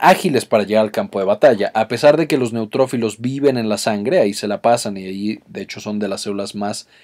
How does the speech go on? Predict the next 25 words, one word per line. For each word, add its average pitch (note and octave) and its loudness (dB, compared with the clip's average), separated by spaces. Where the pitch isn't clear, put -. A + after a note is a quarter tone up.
eh, G2 -10
abundantes A#2+ 0
del G#2+ -4
s-, G#2 -8
sistema - -6
inmune A2 -4
en C3 -8
sangre, B2 2
muy G3 6
rápidamente E3+ 6
pueden C3 4
responder G#2+ 2
a B2+ 6
los G#2 -2
estímulos G#2+ -6
inflamatorios C#3 2
y - -8
salir A2+ -2
hacia G2 -4
el F#2 -8
tejido B2+ 0
que - -12
está G2 -6
siendo F#2 -8
atacado. G3+ 2